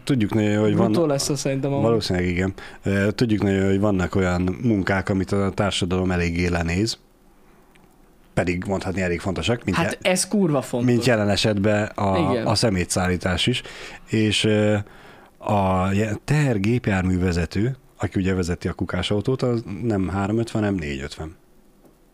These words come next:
Speaker 2: A rohadt életbe.
Speaker 1: Jó, nyilván ahhoz kell egy olyan típusú
Speaker 2: Azt a
Speaker 1: jogosítvány,
Speaker 2: kurva.
Speaker 1: de én azért úgy meglepődtem, hogy ezek azért nem rossz bérek.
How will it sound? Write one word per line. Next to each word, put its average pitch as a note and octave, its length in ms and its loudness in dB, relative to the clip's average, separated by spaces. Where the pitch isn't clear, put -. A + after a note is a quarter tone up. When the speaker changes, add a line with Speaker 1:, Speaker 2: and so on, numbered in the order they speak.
Speaker 2:
A F3 160 2
rohadt C#3+ 420 -2
életbe. C#3 600 -2
Speaker 1:
Jó, B2+ 140 4
nyilván A2 340 4
ahhoz G#2 240 2
kell G#2+ 160 2
egy F#2 180 2
olyan F#2 340 2
típusú F#2+ 340 0
Speaker 2:
Azt A2 80 2
a A2 40 4
Speaker 1:
jogosítvány, G2+ 680 2
Speaker 2:
kurva. C#3 140 -6
Speaker 1:
de F3+ 180 2
én C#4+ 140 4
azért C4 340 2
úgy G#3+ 280 0
meglepődtem, E2+ 680 -4
hogy F#2+ 300 -2
ezek F#3 240 0
azért A#3+ 400 0
nem B2+ 360 0
rossz - 240 -4
bérek. - 540 -8